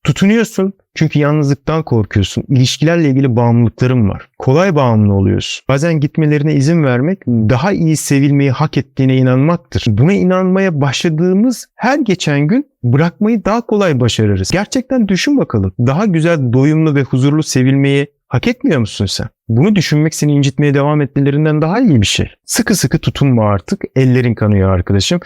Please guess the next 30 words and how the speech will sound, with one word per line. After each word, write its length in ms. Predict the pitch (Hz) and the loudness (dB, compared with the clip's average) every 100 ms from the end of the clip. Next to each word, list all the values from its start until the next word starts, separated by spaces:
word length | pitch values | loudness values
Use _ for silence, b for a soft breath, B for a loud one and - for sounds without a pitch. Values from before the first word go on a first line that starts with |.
| B B | B B
Birazcık 460 | 156 170 131 127 - | 0 0 0 -2 0
gevşetmeye 600 | 123 - 110 - 107 95 | -2 0 -4 -2 0 0
başla. 400 | 90 - 90 90 _ _ _ | -2 -2 -4 -6 _ _ _
Tabii 260 | - 123 113 | -2 0 0
burada 400 | 139 131 131 123 | 0 0 -2 0
dediğim 300 | 117 139 131 | 0 0 0
şey 280 | - 131 131 _ _ _ | 0 -2 -4 _ _ _
senin 340 | - 127 131 120 | -4 0 2 2
değerini, 400 | 123 120 120 117 | 2 2 0 -2
kıymetini, 720 | - 127 120 120 - 113 110 | -2 0 2 0 0 0 0
sana 240 | 135 131 | -2 -2
kötü 260 | 131 127 131 | -2 -2 0
davranan 460 | 123 110 120 123 | 0 0 0 0
bir 60 | 110 | 0
ilişki 440 | 113 110 - - | 2 2 0 -2
için, 260 | 175 - - _ _ _ - | -2 -4 -12 _ _ _ -4
peşinde 480 | 127 120 135 131 127 | -2 0 0 0 0
devamlı 360 | 139 135 127 127 | 0 0 -2 0
koştuğun 440 | 127 113 - 123 | -2 0 0 2
bir 80 | 117 | 2
ilişki 280 | 110 - 220 | 0 0 -2
için 280 | - 117 | 0 0
bunları 260 | 95 98 95 | 2 2 0
söylüyorum. 540 | - 98 92 92 87 _ _ - | 0 2 4 2 -2 _ _ -2
Davranışlarının, 800 | 120 117 123 - 127 117 120 120 | 2 2 2 0 0 0 0 0
senin 280 | - 127 127 | -2 -2 0
fedakarlıklarının, 1080 | 127 123 120 127 120 117 - 127 117 120 127 _ _ | 0 0 0 0 0 -2 -2 0 2 0 -4 _ _
senin 300 | - 135 131 | -2 0 0
ilginin, 720 | 131 131 120 127 123 123 - | 0 0 2 2 2 0 -2
özeninin 540 | 135 127 135 135 127 | 0 2 2 2 0